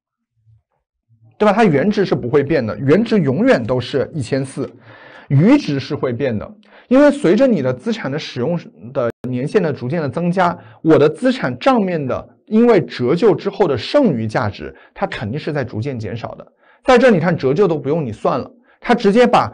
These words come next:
折完了之后的那个账面的余值，直接把那个金额给你了。你看一千七百六、六百、四百六、三百四、二百四，逐渐就往下减嘛。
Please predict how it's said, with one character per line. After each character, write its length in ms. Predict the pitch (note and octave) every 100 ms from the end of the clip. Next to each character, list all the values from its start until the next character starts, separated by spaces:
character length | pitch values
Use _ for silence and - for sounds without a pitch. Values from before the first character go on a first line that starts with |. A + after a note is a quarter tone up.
| _
折 340 | - C#3 E3 A3+
完 180 | D#3
了 120 | F3 F3
之 160 | A3+
后 240 | G#3 C4+ G3+
的 100 | C3
那 80 |
个 100 | C3
账 200 | B2+ -
面 120 | D#3+ D3
的 60 |
余 260 | A2+ A2 F#3+
值， 320 | G3+ B2 A#2 - _
直 160 | - C#3+
接 140 | G#3+
把 100 | F3
那 120 | A#2
个 60 | C#3+
金 220 | C#3+ E3+
额 80 | C#3+
给 180 | C3 G#2
你 140 | B2+
了。 140 | - - _ _ _ -
你 80 | A2+
看 320 | A#2+ - -
一 140 | E3
千 340 | C3 - D3 D3 -
七 180 | - E3+
百 140 | D3
六、 320 | A2+ D3+ A2+ -
六 200 | F3 D3
百、 180 | A2+ G2
四 180 | -
百 140 | D#3 A#2
六、 180 | C3 A#2
三 180 | D3
百 120 | D3+ C3
四、 240 | - C3
二 140 | -
百 120 | C#3 A2
四， 220 | A2 D3
逐 220 | - C3+
渐 160 | G3+ E3+
就 100 | D#3+
往 140 | A2+
下 160 | D3+ C#3+
减 200 | D3+ -
嘛。 160 | B2